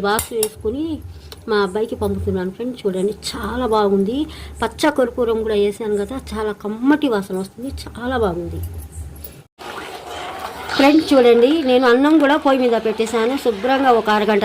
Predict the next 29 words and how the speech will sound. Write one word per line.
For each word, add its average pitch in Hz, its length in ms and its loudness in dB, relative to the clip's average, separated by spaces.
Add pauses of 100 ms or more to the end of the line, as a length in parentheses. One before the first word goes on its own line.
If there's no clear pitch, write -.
(140)
దాకా 254 260 2
నానబెట్టేశాను. 214 720 0 (420)
అన్నం 277 300 6
కూడా 277 120 6 (120)
ఉడుకుతుంది. 226 500 2
ఇప్పుడు 240 220 2 (200)
ఒక 247 200 -2
పొయ్యి 285 220 6
మీద 233 100 4 (140)
నేను 240 140 4 (120)
రసం 269 260 2
పెట్టుకోవటానికి 214 540 2
వెళ్తున్నాను, 240 400 2
చూస్తుండండి. 220 560 0 (580)
చూడండి, 233 340 6 (240)
ఐదు 269 200 4
స్పూన్లు 302 340 4
వచ్చి 240 240 -2
నేను 262 120 6 (120)
నూనె 277 280 8
తీసుకున్నాను, 214 580 2 (1080)
సన్ఫ్లవర్ 247 480 6
తీసుకున్నాను 202 460 0
ఫ్రెండ్స్, 226 300 0
కొంచెం 214 300 0 (280)
జలుబు 214 320 4
చేయకుండా 208 300 2 (100)
బాగుంటుందని. 196 540 0 (1900)
చూడండి, 247 420 6